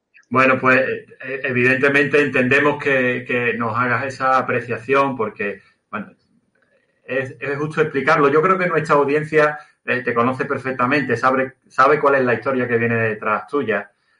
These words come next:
pero quizás para los más jóvenes, pues, habría que, que decir que Teresa es víctima del terrorismo porque, eh, eta asesinó en el año mil novecientos noventa y ocho de manera cobarde a su hermano Alberto, teniente alcalde del Ayuntamiento de Sevilla,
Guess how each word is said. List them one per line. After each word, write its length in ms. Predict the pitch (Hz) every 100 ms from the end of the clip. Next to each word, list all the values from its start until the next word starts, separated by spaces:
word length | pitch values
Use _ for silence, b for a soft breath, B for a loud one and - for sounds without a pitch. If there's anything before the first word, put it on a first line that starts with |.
| _
pero 300 | 110 113 113
quizás 280 | 117 127 127
para 160 | 135 135
los 120 | 131
más 160 | 127
jóvenes, 440 | 127 127 127 127 123
pues, 180 | 120 107
habría 360 | 107 117 120
que, 360 | 127 120 117 98
que 140 | 117
decir 420 | 110 107 131 135 123
que 120 | 117
Teresa 440 | 110 123 127 120
es 60 | 117
víctima 420 | 151 160 139 127
del 200 | 107 -
terrorismo 680 | 110 107 135 151 131 - b b b _
porque, 560 | 147 - 135 135 -
eh, 380 | - - - -
eta 360 | 131 147 214 117
asesinó 440 | 113 120 117 113
en 80 | 117
el 100 | 117
año 300 | 117 117 117
mil 140 | 117 117
novecientos 440 | 107 113 104 107
noventa 380 | 104 101 101 98
y 100 | 110
ocho 240 | 117 123
de 120 | 110
manera 400 | 107 107 117 113
cobarde 580 | 104 104 127 117 127 - _ _ _ -
a 100 | 101
su 120 | -
hermano 420 | 101 107 113 113 110
Alberto, 480 | 95 95 147 151 107
teniente 320 | 104 117 113
alcalde 360 | 104 117 113
del 140 | 110 104
Ayuntamiento 520 | 101 107 107 107 104
de 60 | 104
Sevilla, 600 | 92 117 131 117 113